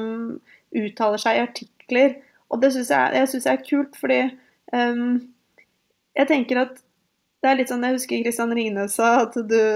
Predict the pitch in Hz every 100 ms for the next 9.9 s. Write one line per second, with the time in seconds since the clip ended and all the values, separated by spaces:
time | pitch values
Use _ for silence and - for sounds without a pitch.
0 | 214 220 226 214 220 214 208 208 214 226
1 | 226 226 220 226 220 214 214 214 220 -
2 | 214 220 214 214 - - 226 208 196 208
3 | 208 208 202 220 - 196 202 196 208 202
4 | 196 196 208 240 220 196 214 247 233 _
5 | _ _ _ _ - 233 226 220 202 -
6 | - _ - - - _ _ _ - -
7 | 233 220 208 - 247 - 233 208 220 240
8 | 233 220 220 208 202 202 202 233 240 247
9 | 247 359 - - - 220 208 202 214